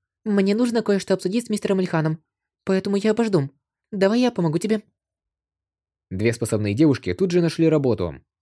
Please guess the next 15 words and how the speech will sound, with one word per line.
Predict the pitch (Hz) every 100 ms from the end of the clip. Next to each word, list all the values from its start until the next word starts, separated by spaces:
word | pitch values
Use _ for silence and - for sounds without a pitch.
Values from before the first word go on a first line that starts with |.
| _
и | 220
занялись | 175 117 98 -
ею. | 95 78 73 - _ _
Наюна | 127 185 196 131 113
и | 120
принцесса | 135 123 117 110
Империи | 120 202 147 87 73 - _ _
посматривали | 107 101 185 185 170 156
друг | 139 131
на | 131
друга, | 113 98 87 78 - _ _ _ _ -
прежде | 208 147 117
чем | 110
закрыть | 104 110 127 117
рот. | 82 -